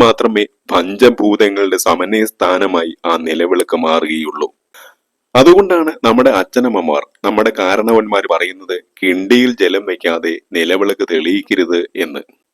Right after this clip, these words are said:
ചില വീട്ടമ്മമാർ, ചില കുടുംബിനികളൊക്കെ ചെയ്യുന്ന വലിയ തെറ്റുണ്ട്. പല വീടുകളിൽ ഞാൻ അത് കാണാറുണ്ട്. അങ്ങനെ കാണുമ്പോൾ അവിടുത്തെ വീട്ടമ്മമാരോട് ഞാൻ ആ തെറ്റ് പറഞ്ഞു കൊടുക്കാറുണ്ട്.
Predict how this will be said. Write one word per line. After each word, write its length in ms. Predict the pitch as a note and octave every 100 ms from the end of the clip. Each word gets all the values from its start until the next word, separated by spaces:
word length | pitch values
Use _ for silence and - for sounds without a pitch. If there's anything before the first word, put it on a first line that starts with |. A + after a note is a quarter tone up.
| -
ചില 120 | - E3+
വീട്ടമ്മമാർ, 500 | C3+ C3 C3 A2 D#2 - G#2
ചില 100 | A#2 -
കുടുംബിനികളൊക്കെ 640 | - G#2 B2+ B2+ A#2 A2+ -
ചെയ്യുന്ന 260 | F#2+ G2 - F2+
വലിയ 380 | E2 E2 F#2+ A#2 B2
തെറ്റുണ്ട്. 340 | - - D#2 - -
പല 120 | F2+ G#2 A2
വീടുകളിൽ 460 | G#2 A#2+ C3 C3 A#2+
ഞാൻ 160 | G#2+ G#2+ _ -
അത് 80 | F2 E2+
കാണാറുണ്ട്. 540 | E2 G2 G#2 F#2 F2+ - _ - -
അങ്ങനെ 240 | A#2 D3+ D3+ B2+
കാണുമ്പോൾ 340 | B2 C3+ C#3 - G#2+
അവിടുത്തെ 300 | G#2+ - G#2+
വീട്ടമ്മമാരോട് 800 | F2+ G#2 C3 C3 A#2 G#2+ G2+ F#2+ F#2+
ഞാൻ 100 | F2+ F#2
ആ 20 | -
തെറ്റ് 280 | E2 - A#2 E2+
പറഞ്ഞു 300 | D#2 F#2 G#2+
കൊടുക്കാറുണ്ട്. 580 | F2+ - E2+ D#2 D2